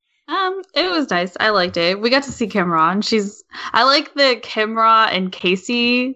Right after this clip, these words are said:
dyna-, like, Kimura, Casey, and M dynamic. It's really fun, and so I think it worked in really nicely with all of the, I guess, seriousness that was taking place. So, 'cause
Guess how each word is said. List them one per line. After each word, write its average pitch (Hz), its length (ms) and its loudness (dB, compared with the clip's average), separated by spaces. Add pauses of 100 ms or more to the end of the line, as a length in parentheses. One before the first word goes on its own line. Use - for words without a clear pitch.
dyna-, 262 500 2
like, 226 220 0
Kimura, 247 360 2
Casey, 214 500 -2
and 170 300 -4
M 175 240 2
dynamic. 240 680 2
It's 202 160 -4
really 214 480 4
fun, 170 500 0
and 190 240 0
so 185 300 2
I 196 140 -2
think 214 180 -4
it - 120 -2
worked 190 280 -2
in 185 160 0
really 180 240 0
nicely 175 400 0
with 175 160 -2
all 170 180 2
of 175 160 -6
the, 170 300 2 (420)
I - 60 -4
guess, 185 180 0
seriousness 151 920 0
that 139 180 -2
was 156 180 -8
taking 156 420 -4
place. 151 640 -4
So, 165 540 0 (440)
'cause 202 380 2